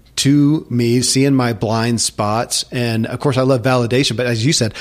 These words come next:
I need the criticism as well. But you, so you didn't discount that, but you said,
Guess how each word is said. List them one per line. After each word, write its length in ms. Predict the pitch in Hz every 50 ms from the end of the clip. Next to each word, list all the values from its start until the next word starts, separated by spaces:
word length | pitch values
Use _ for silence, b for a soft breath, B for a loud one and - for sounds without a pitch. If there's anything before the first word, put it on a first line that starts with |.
| B B B
I 80 | - 123
need 140 | 139 139 113
the 40 |
criticism 560 | 120 - - 151 156 139 - 127 113 104 110 107
as 160 | 110 107 95
well. 300 | 110 131 143 123 98 B B B B B B B B
But 320 | - - - 170 170 -
you, 60 | 170
so 260 | 127 - - - -
you 120 | 156 151 151
didn't 260 | - - - 143 110
discount 460 | 104 156 180 - - - 123 110 104
that, 260 | - 117 113 104 -
but 80 | - -
you 60 | -
said, 200 | - - 120 -